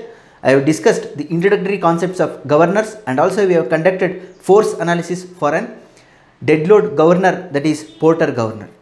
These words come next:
Recalling the formulas what we have derived to determine the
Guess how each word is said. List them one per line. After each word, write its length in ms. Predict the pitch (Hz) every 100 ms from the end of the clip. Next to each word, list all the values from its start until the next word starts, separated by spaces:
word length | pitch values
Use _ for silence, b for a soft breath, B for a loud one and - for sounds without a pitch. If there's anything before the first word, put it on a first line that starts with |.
| _ _ _ _ _ b b b
Recalling 560 | 143 165 226 240 196 120 -
the 160 | - 143
formulas 540 | 143 160 190 208 190
what 200 | 175 165
we 60 | 180
have 160 | 170 131
derived 460 | 156 185 180 -
to 40 | 147
determine 420 | 147 165 180 170
the 200 | 196